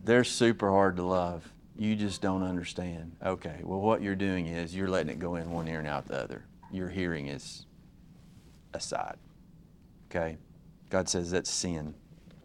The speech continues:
Usually translated disobedience. Here you go. "We are ready to punish all disobedience, setting aside the hearing whenever your obedience is complete. For if the word spoken through the angels proved unalterable, every transgression and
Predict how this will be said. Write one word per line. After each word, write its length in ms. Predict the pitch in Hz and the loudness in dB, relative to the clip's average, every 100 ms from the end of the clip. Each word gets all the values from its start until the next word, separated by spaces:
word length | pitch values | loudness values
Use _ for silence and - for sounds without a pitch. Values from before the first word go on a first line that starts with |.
| - - - - - - - | -20 -12 -10 -10 -18 -20 -2
Usually 360 | - 139 139 135 | 10 10 12 10
translated 560 | - 120 110 110 101 92 | 10 10 10 8 8 6
disobedience. 840 | 101 104 90 85 78 80 - - - | 6 6 6 4 2 -2 -6 -8 0
Here 120 | 95 | 2
you 140 | 85 | 4
go. 220 | 80 76 85 - - - - - - - - - | 2 0 -4 -16 -20 -20 -20 -20 -20 -20 -20 0
"We 260 | 104 113 | 6 8
are 180 | 110 107 | 12 12
ready 280 | 104 117 123 | 12 12 10
to 180 | - 113 | 8 4
punish 400 | 127 110 101 - 107 | 8 8 6 6 10
all 300 | 110 110 107 | 12 12 10
disobedience, 1400 | 90 110 - 110 101 98 104 104 110 - - - - - - - | 6 4 8 8 8 8 6 4 2 0 0 0 -2 -10 -20 -20
setting 400 | - - 113 104 | -10 4 6 8
aside 480 | 98 - 101 98 98 | 6 8 10 10 10
the 60 | 92 | 6
hearing 480 | 101 98 98 98 98 | 6 8 6 4 0
whenever 320 | 98 98 98 | 2 4 6
your 160 | 98 98 | 6 6
obedience 400 | 92 101 101 - | 8 6 4 2
is 140 | 92 | -2
complete. 560 | - 87 101 98 95 - - - - - - - | -2 2 6 6 6 0 -20 -18 -16 -16 -16 6
For 120 | 123 | 10
if 100 | 127 | 10
the 80 | 135 | 12
word 240 | 120 120 | 12 12
spoken 400 | - 127 123 131 | 12 12 12 10
through 140 | 120 110 | 6 6
the 100 | 110 | 8
angels 400 | 120 120 117 110 | 10 10 8 6
proved 340 | - 117 107 | 10 10 10
unalterable, 800 | 107 107 107 113 113 110 117 110 | 8 8 12 12 10 8 8 10
every 320 | 104 113 117 107 | 10 10 10 6
transgression 880 | - 113 107 101 107 107 - 107 | 6 8 8 10 10 10 8 4
and 500 | 95 107 107 104 98 | 6 8 8 8 6